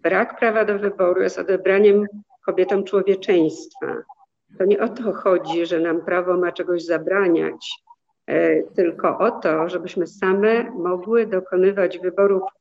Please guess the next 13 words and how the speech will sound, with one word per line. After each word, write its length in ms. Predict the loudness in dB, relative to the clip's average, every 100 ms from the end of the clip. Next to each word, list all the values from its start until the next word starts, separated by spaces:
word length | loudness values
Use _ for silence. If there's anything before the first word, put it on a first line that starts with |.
| _ _ _
w 60 | -14
sprawach 540 | -2 0 0 -2 -4
tak 260 | -6 -6 -8
osobistych 800 | -6 -6 -6 -8 -8 -4 -2 -2
jak 160 | -4
własne 360 | -4 -4 0 -2
ciało. 480 | 0 2 4 2 0 -6 -20 -20 -20 -20 _ _ _ -20 -20 -20 _ _ -20 -20 -20 -20 -20 _ _ -20 -20 _ _ _ _ _ -20 _ -20 _ _ _ _
Podstawowych 580 | -10 -4 0 0 -2 -6
tak 180 | -10 -6
naprawdę 460 | -4 -2 -4 -2 -4
jak 100 | -2
własne 340 | -4 -4 -6
ciało. 300 | -4 -8 -8